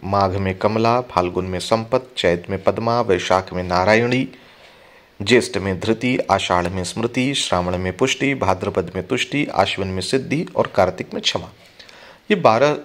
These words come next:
स्वरूपों में भी पूजा का विधान, अ, परम-, परंपरागत शास्त्री-, अ, शास्त्रीय, अ,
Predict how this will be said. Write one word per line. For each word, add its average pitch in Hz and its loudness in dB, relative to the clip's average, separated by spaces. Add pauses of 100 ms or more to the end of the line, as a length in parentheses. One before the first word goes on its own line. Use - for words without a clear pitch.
(120)
स्वरूपों 120 -2
में 131 -2
भी 190 -2
पूजा 117 2
का 107 2
विधान, 101 2 (480)
अ, 113 4
परम-, 113 0
परंपरागत 113 2
शास्त्री-, - -2
अ, 107 2
शास्त्रीय, 139 0
अ, - 0